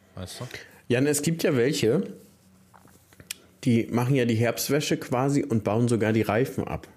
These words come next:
Speaker 1: Mhm.
Speaker 2: Damit
Speaker 1: Das
Speaker 2: sie
Speaker 1: machen wir
Speaker 2: richtig
Speaker 1: nicht.
Speaker 2: waschen können. Wir auch
Speaker 1: Machen
Speaker 2: nicht. Ich
Speaker 1: wir
Speaker 2: hab
Speaker 1: nicht.
Speaker 2: sogar welche gesehen, die machen das beim Häcksler.
Speaker 1: Mhm.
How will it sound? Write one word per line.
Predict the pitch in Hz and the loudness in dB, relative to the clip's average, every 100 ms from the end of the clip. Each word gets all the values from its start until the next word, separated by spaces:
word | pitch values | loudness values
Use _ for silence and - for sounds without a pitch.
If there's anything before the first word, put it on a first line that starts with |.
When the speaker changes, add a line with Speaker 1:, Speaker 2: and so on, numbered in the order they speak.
| _ _ _ _ - | _ _ _ _ -10
Speaker 1:
Mhm. | 113 98 92 101 - _ | -8 -6 -6 -10 -14 _
Speaker 2:
Damit | 101 110 | 2 2
Speaker 1:
Das | 92 | 2
Speaker 2:
sie | 123 | 0
Speaker 1:
machen | |
wir | 123 | 0
Speaker 2:
richtig | - 110 | 0 -2
Speaker 1:
nicht. | 117 | 0
Speaker 2:
waschen | 113 113 | 0 0
können. | - 90 95 - _ _ _ _ - | 0 -2 -4 -16 _ _ _ _ 0
Wir | 107 | 2
auch | 95 | 2
Speaker 1:
Machen | 202 | 2
Speaker 2:
nicht. | 104 | -2
Ich | - | 0
Speaker 1:
wir | |
Speaker 2:
hab | 117 | -4
Speaker 1:
nicht. | 90 | -2
Speaker 2:
sogar | 113 110 | 0 2
welche | 110 110 | 0 2
gesehen, | 110 107 | 2 2
die | 107 | 2
machen | 104 113 | 2 0
das | 101 | 0
beim | 95 98 | -2 0
Häcksler. | 117 - - - - - _ _ _ _ _ - | -2 -2 -4 -6 -12 -20 _ _ _ _ _ -12
Speaker 1:
Mhm. | 110 92 92 | -10 -10 -12